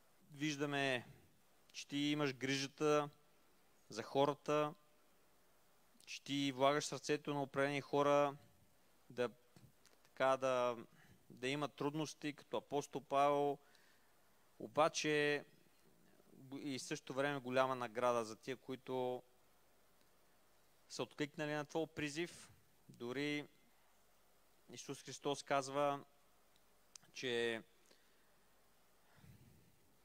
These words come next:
нивята са побелели, но работници са малко.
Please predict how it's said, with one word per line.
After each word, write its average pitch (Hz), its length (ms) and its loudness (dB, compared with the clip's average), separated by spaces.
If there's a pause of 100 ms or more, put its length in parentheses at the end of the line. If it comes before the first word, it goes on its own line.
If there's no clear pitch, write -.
(800)
нивята 127 460 -2
са - 120 -10
побелели, 135 680 -4 (1040)
но 127 220 -4
работници 135 540 -6
са - 160 -4
малко. 143 460 0